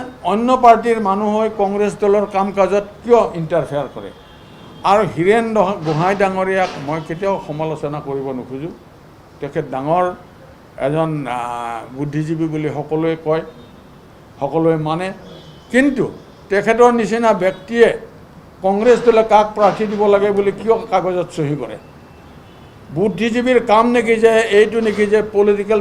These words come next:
পাৰ্টিৰ কোন সদস্যই টিকট পাব লাগে, তাক ৰিকমেণ্ড কৰি পেলাই চহী কৰা?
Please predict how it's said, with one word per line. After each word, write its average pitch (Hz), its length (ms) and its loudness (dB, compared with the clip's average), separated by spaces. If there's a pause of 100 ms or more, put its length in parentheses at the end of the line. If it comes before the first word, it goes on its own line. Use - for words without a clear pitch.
পাৰ্টিৰ 202 380 2 (180)
কোন 214 220 -4 (180)
সদস্যই 190 560 -4 (400)
টিকট 185 360 -2
পাব 185 200 0
লাগে, 180 340 -2 (320)
তাক 185 260 2
ৰিকমেণ্ড 170 560 -6
কৰি 170 160 -4
পেলাই 170 240 -4
চহী 160 340 -4
কৰা? 170 260 -4